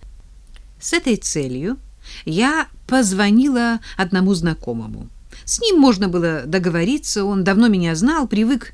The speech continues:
ничему не удивляться. «Послушай, Ежи», — сказала я без предисловий, «ты сможешь завтра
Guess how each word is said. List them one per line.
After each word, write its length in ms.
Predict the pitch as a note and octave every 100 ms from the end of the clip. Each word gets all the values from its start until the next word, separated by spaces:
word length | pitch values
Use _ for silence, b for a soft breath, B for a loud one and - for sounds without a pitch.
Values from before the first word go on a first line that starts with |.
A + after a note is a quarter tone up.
| b
ничему 360 | B3+ B3+ A#3 B3
не 120 | G3
удивляться. 800 | D#3 D3 D3 F3 D4 - - B3+ B3+ - - - - - - -
«Послушай, 440 | F#3+ - E4+ -
Ежи», — 840 | D4 G#3 F#3+ A3+ G3+ B2 E2 E2 D2+ - - b b b
сказала 420 | - - D#3 D#3+
я 320 | E3 E3+ B3+ C#4+ b -
без 440 | C#3 G3+ A3 -
предисловий, 800 | - F3+ D#3+ D3+ - - - - - - - - - - -
«ты 120 | B3
сможешь 720 | A#3 D4+ F#4 A4 C4+ F3 - B B B
завтра 720 | D3 D#3+ A#3+ F#3 D#3 - A#3